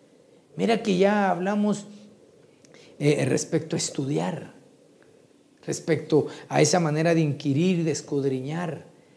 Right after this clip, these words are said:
Ahorita estamos hablando de poner en práctica. Todavía no hemos llegado a ser un predicador o, o a enseñar, a poner en práctica.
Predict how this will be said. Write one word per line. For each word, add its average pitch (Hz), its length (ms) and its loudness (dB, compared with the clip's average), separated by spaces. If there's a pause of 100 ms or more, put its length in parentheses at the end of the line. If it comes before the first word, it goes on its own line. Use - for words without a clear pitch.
(340)
Ahorita 170 260 2
estamos 175 320 0
hablando 165 280 0
de 180 60 2
poner 175 320 0
en 196 160 -2
práctica. - 560 -8
Todavía 269 360 -2
no 247 100 -2
hemos 247 140 -2
llegado 214 420 2
a 170 60 0
ser 160 160 -4
un 160 120 -6
predicador 151 640 -4
o, 151 240 -4
o 139 140 -6
a 135 40 -8
enseñar, 127 600 -12 (400)
a - 120 -10
poner 131 300 -4
en 135 140 -2
práctica. - 580 -8